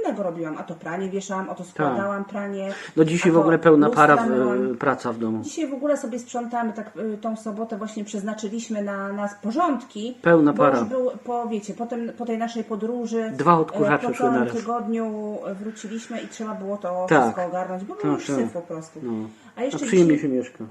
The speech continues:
Speaker 1: dzisiaj jeszcze przychodzi wieczorem, e, Kingi koleżanka do nas
Speaker 2: A,
Speaker 1: tutaj,
Speaker 2: Zosia jeszcze przychodzi dzisiaj, no.
Speaker 1: e, na nockę, także,
Speaker 2: Bardzo fajna
Speaker 1: e,
Speaker 2: dziewczyna.
Speaker 1: dziewczyny będą, będą,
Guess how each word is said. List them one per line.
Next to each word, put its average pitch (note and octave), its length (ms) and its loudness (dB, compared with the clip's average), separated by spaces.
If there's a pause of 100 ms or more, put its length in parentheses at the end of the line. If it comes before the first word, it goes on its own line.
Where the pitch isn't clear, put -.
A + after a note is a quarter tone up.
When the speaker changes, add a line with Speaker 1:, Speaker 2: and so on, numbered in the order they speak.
(140)
Speaker 1:
dzisiaj A#3+ 320 -6
jeszcze A3+ 220 -10
przychodzi G#3+ 440 -8
wieczorem, A3+ 540 -6
e, G3 160 -4
Kingi G#3 340 -4
koleżanka G3 640 -4
do F3 140 -6
nas E3+ 220 -8 (100)
Speaker 2:
A, G#3 220 12
Speaker 1:
tutaj, F#3+ 180 12
Speaker 2:
Zosia G3+ 280 4
jeszcze C3 280 0
przychodzi A2 440 -4
dzisiaj, G#2 300 -8
no. G#2 240 -4
Speaker 1:
e, G3+ 200 -2
na A3+ 180 -2
nockę, G#3 460 -6
także, G3+ 200 -6
Speaker 2:
Bardzo C#3+ 240 2
fajna C3 380 4 (320)
Speaker 1:
e, F#3+ 40 -8
Speaker 2:
dziewczyna. A#2+ 380 -4
Speaker 1:
dziewczyny G#3 420 -6
będą, F#3 600 -6 (200)
będą, F#3 640 -10